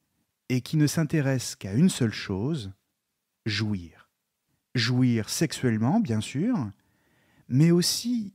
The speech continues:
jouir du mal qu'il peut faire autour de lui et surtout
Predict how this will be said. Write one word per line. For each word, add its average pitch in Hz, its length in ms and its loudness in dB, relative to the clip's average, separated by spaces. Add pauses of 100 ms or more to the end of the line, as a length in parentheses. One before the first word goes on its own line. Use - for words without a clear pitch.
jouir 165 460 2
du 135 220 0
mal 156 400 0
qu'il 156 240 -4
peut 135 140 0
faire 175 280 0
autour 123 240 0
de 113 120 0
lui 107 340 -4 (920)
et 110 120 0
surtout - 640 -6